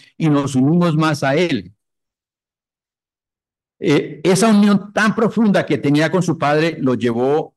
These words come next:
a ser igual al Padre. Recordemos que Dios siguió amando a su pueblo aunque, aunque pecó contra él.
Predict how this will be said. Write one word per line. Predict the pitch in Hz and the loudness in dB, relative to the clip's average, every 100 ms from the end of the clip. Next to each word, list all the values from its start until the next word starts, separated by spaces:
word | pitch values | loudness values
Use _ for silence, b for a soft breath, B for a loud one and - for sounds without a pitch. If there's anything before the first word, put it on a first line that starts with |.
| _ - | _ -10
a | 110 | -8
ser | 104 - 131 127 139 135 131 | -6 -6 -2 0 0 -2 -4
igual | 107 98 95 113 110 117 | -6 -6 -6 -4 -2 -4
al | 120 113 | -6 -6
Padre. | - 120 95 80 - _ _ _ _ _ _ _ - | -4 -4 -4 -8 -14 _ _ _ _ _ _ _ -6
Recordemos | 156 160 156 175 202 | -2 0 2 2 2
que | 208 170 | 0 0
Dios | 170 180 | 2 0
siguió | 190 170 185 180 | 0 0 2 2
amando | 185 185 185 190 | 2 2 2 0
a | |
su | - - _ 170 139 | -4 -14 _ -4 -2
pueblo | 160 165 175 | 0 2 2
aunque, | 170 170 139 151 123 98 - _ _ _ _ | 0 0 0 0 0 -2 -10 _ _ _ _
aunque | 135 147 139 147 143 135 135 135 | 0 0 2 2 2 2 -2 -2
pecó | 135 135 156 | -4 0 -2
contra | 160 160 160 131 | 0 0 0 2
él. | 143 202 - | 0 -2 -8